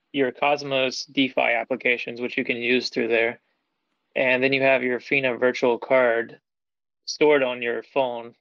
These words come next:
maybe connected to something like Apple Pay or Google Pay. So you could essentially go to a Cosmos DeFi application like Shade Protocol, maybe claim some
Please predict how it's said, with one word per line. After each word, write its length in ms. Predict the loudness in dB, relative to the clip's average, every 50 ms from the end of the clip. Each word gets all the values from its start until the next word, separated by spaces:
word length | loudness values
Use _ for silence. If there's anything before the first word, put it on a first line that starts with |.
| _ _ -10
maybe 260 | -8 -6 -4 -6 -4
connected 320 | -4 -4 -4 -4 -6 -10 _
to 120 | -12 -10 -6
something 260 | -4 -4 -2 -2 0
like 160 | 0 -2 0
Apple 280 | -2 -2 -2 -2 -2 -2
Pay 240 | 0 0 0 2 0
or 80 | 0
Google 320 | 0 0 0 0 0 -4 -2
Pay. 380 | 0 0 0 2 0 -2 -6 _ _ _ _ _ _ _ _ _ _ _ _ _ _ _ _ _ _ _
So 160 | -6 0 2 2
you 220 | 2 2 -2 0
could 200 | 0 0 2 2
essentially 1000 | 0 0 0 0 0 0 0 0 2 4 4 4 4 2 2 0 -2 -4 -8 _ _ _ _ _ _ _ _ _ _ _ _ _ _ _ _ _ _ _ _ -14 -2 0
go 220 | 2 2 2 0
to 360 | -4 -4 -2 -2 0 0 0
a 140 | 0 0 -2
Cosmos 540 | -2 -2 -2 -2 -2 -4 -8 -10 -10 -8 -6
DeFi 200 | -6 -4 -2 0
application 680 | 0 0 0 -2 -4 _ -4 -4 -4 -6 -8 -10 -10
like 140 | -10 -10 -4
Shade 240 | -2 -2 -2 0 -2
Protocol, 580 | -2 -4 -4 -2 0 2 2 2 0 -2 -6 _ _ _ _ _ _ _ _ _ _ _ _
maybe 180 | -2 -2 -2 -2
claim 500 | -2 -2 0 2 2 4 4 2 0 -2
some 840 | -8 -8 -4 -2 0 0 0 -2 -4 -4 -6 -8 -12 -14 -16 -20